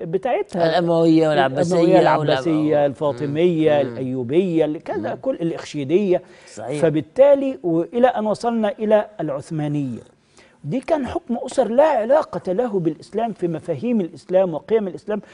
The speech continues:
Speaker 1: وإحنا شفنا فيها
Speaker 2: لكنهم كانوا يحكمون باسم الإسلام.
Speaker 1: آه.
Speaker 2: لا.
Speaker 1: ما هنا ده بقى
Speaker 2: مش مالهاش
Speaker 1: الاستغلال.
Speaker 2: علاقة، ليه علاقة،
Speaker 1: لا،
Speaker 2: لأن هم
Speaker 1: الاستغلال
Speaker 2: كانوا
Speaker 1: السياسي
Speaker 2: آه،
Speaker 1: للإسلام.
Speaker 2: من الأول، من
Speaker 1: هؤلاء
Speaker 2: بدري.
Speaker 1: حكام حكموا واستغلوا ال-، آه، راية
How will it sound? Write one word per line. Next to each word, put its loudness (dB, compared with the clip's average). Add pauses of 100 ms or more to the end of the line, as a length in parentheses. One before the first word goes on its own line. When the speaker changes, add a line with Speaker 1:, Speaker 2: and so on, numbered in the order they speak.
(160)
Speaker 1:
وإحنا -4
شفنا -8
فيها -4
Speaker 2:
لكنهم -2
كانوا -6
يحكمون -8
باسم -12
الإسلام. -16
Speaker 1:
آه. 0 (220)
Speaker 2:
لا. -10
Speaker 1:
ما -2
هنا 4
ده 8
بقى 6
Speaker 2:
مش -8
مالهاش 0
Speaker 1:
الاستغلال. 8
Speaker 2:
علاقة، 2
ليه 0
علاقة، -2
Speaker 1:
لا، -2
Speaker 2:
لأن 8
هم 0
Speaker 1:
الاستغلال 0
Speaker 2:
كانوا 8
Speaker 1:
السياسي 4
Speaker 2:
آه، 0
Speaker 1:
للإسلام. 2
Speaker 2:
من -4
الأول، 6
من 8
Speaker 1:
هؤلاء 8
Speaker 2:
بدري. 2
Speaker 1:
حكام 4
حكموا 2 (300)
واستغلوا 2
ال-، -4
آه، -2
راية 6